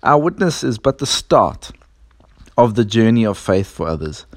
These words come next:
They must ultimately hear Jesus for themselves. Each one, our kids included, must eventually stand upon their own confession and faith.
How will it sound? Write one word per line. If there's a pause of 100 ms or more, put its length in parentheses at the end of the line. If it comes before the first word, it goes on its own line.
(320)
They
must
ultimately
hear
Jesus
for
themselves.
Each
one, (600)
our
kids
included,
must
eventually
stand
upon
their (120)
own
confession (420)
and
faith.